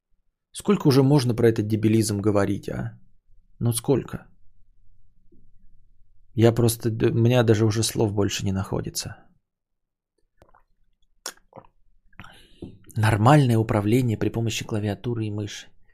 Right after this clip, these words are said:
Клавиатура вообще не игровой агрегат. Клавиатура для набора текстов. На П К графен лучше в сто-пятьсот раз.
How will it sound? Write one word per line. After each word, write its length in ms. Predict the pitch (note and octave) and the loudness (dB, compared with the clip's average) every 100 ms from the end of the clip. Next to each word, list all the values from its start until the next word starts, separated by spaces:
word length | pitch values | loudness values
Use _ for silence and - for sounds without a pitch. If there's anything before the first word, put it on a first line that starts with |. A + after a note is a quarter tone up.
| _ _ - - - - - | _ _ -20 -20 -20 -20 -6
Клавиатура 440 | G#2+ A2+ A#2 E3+ | 2 2 6 4
вообще 400 | A#2 A2 - D#3+ | 4 2 2 4
не 200 | C3+ A2 | 4 2
игровой 420 | G2+ G#2+ G#2+ A2+ G2 | 2 2 4 4 2
агрегат. 640 | G#2+ G2+ G#2 F#2 - - - | -2 -2 -4 -4 -12 -20 -12
Клавиатура 480 | - F#2+ - D3+ A#2 | -8 -6 -4 -2 -2
для 160 | F#2+ | -2
набора 340 | F#2 G#2 A2 G#2 | -4 -4 -6 -8
текстов. 520 | - - - - _ - _ _ _ _ _ _ _ _ - _ _ _ _ _ _ _ _ _ _ _ _ _ _ - - - - - _ _ - - - - - - - - - - - | -14 -16 -14 -16 _ -20 _ _ _ _ _ _ _ _ -8 _ _ _ _ _ _ _ _ _ _ _ _ _ _ -20 -20 -20 -20 -20 _ _ -14 -10 -10 -10 -12 -16 -18 -20 -20 -20 -2
На 180 | A#2 A#2 | 0 2
П 100 | C3+ | 6
К 140 | D#3+ | 6
графен 380 | C3 C3+ F3 C#3 | 6 6 8 8
лучше 400 | C#3 - A#2 G2 | 6 6 4 2
в 120 | - | -2
сто-пятьсот 580 | - A#2 A2 - G#2+ G#2+ | 0 2 4 4 2 2
раз. 280 | G2+ - | 2 0